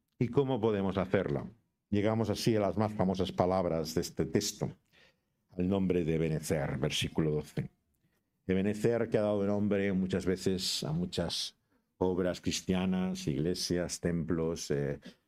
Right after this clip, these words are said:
eh, todo tipo de iniciativas. Esta palabra, que significa piedra de ayuda, nos muestra hasta qué punto sin la ayuda de Dios no podemos lograr nada en este mundo,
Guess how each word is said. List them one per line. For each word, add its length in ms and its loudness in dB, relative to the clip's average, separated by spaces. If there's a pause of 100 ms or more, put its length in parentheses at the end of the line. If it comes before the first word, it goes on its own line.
eh, 240 0
todo 260 0
tipo 300 0
de 80 2
iniciativas. 840 -2 (960)
Esta 200 0
palabra, 380 2
que 80 0
significa 640 0
piedra 460 2
de 120 0
ayuda, 440 0 (960)
nos 240 0
muestra 400 2
hasta 280 0
qué 120 2
punto 720 -2 (600)
sin 160 0
la 80 2
ayuda 280 0
de 140 0
Dios 580 -4
no 200 0
podemos 420 -2
lograr 320 -2
nada 340 -4 (200)
en 120 -20
este 220 -6
mundo, 400 -4